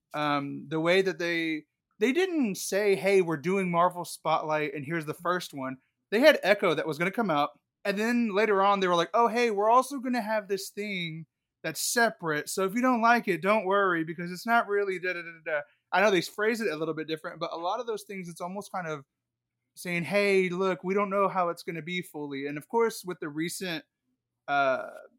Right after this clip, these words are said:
things that Marvel has come out with recently, I understand sometimes the way you wanna show that, but I feel like if they would have just let it show how they wanted to originally,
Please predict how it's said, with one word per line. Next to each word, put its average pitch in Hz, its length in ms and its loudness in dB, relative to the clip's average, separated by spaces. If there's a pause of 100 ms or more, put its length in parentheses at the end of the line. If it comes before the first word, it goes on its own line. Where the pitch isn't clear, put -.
(140)
things 180 220 -2
that 156 100 -2
Marvel 160 320 2
has 156 120 -6
come 160 180 -6
out 147 160 -2
with 147 160 -8
recently, 147 480 -10
I 160 180 2
understand 160 800 -6 (380)
sometimes 151 720 -4
the 143 100 -2
way 151 140 0
you 147 160 -2
wanna 139 280 -6
show 147 320 -8
that, 139 320 -6
but 139 220 -4 (440)
I 160 80 -4
feel 190 160 -4
like 185 260 2
if 160 200 -8
they 175 120 -4
would 175 120 -4
have 160 100 -8
just 156 160 -10
let 156 360 -4
it 156 280 -6
show 165 360 -4
how 151 200 0
they 147 140 -4
wanted 156 360 -6
to 180 180 -4
originally, 190 600 -8